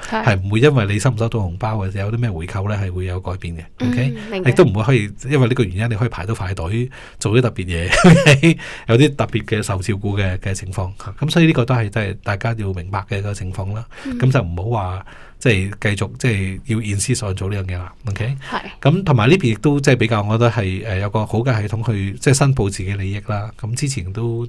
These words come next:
Speaker 2: 聽到話，即係國內好多翻貪腐嗰啲就擔心話，即係你用藥物啊、咩醫療嗰啲器材啊，成嗰啲會唔會係，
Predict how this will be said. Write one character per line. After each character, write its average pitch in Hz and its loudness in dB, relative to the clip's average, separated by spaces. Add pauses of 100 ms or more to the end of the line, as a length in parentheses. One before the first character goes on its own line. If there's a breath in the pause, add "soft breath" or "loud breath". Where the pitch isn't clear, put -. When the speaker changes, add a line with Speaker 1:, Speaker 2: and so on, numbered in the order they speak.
Speaker 2:
聽 117 -2
到 110 -6
話， 98 -8
即 127 -6
係 98 -4
國 107 -4
內 95 -8
好 101 -6
多 127 -2
翻 120 -4
貪 107 -8
腐 98 -6
嗰 - -4
啲 107 -2
就 95 -4
擔 110 -4
心 113 -4
話， 92 -8 (400 loud breath)
即 143 2
係 104 2
你 95 -4
用 95 -2
藥 95 -2
物 - -8 (140)
啊、 104 0
咩 117 2
醫 120 -4
療 101 -4
嗰 104 -2
啲 120 2
器 104 -2
材 92 -6
啊， 104 -2
成 98 -4
嗰 104 -2
啲 120 0
會 98 -2
唔 92 -4
會 98 -2
係， 92 -4